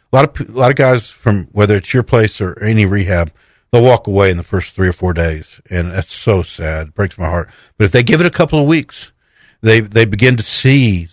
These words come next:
the, the hope, as you said. The hope is, is on the horizon, and it, it's, it's just a wonderful thing.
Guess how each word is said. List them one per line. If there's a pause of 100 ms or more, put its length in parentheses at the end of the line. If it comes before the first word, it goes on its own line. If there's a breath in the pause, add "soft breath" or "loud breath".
the,
the
hope, (140)
as
you
said.
The
hope (300 soft breath)
is,
is
on
the
horizon,
and
it,
it's,
it's
just
a
wonderful
thing.